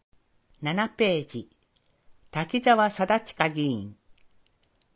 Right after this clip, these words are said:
消滅可能性自治体及び客観的検証による財政健全化。質問。十日町市が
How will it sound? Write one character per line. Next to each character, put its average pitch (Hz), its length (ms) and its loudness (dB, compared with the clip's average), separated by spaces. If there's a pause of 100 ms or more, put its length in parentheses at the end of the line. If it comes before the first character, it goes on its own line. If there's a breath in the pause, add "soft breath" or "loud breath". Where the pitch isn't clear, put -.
(100)
消 247 320 4
滅 220 340 0
可 180 200 -2
能 202 180 0
性 190 280 0
自 156 180 -6
治 - 120 -14
体 135 320 -2 (260)
及 156 220 -2
び 120 220 -10 (400 soft breath)
客 - 300 -2
観 254 260 2
的 220 280 -4
検 202 280 -2
証 202 220 -4
に 180 100 -4
よ 170 120 -4
る 156 240 -6 (140)
財 185 200 0
政 202 400 0
健 170 260 -2
全 147 260 -2
化。 135 280 -10 (1300)
質 - 300 -8
問。 165 300 -4 (880)
十 254 200 2
日 240 160 4
町 226 240 -4
市 160 140 -4
が 131 240 -4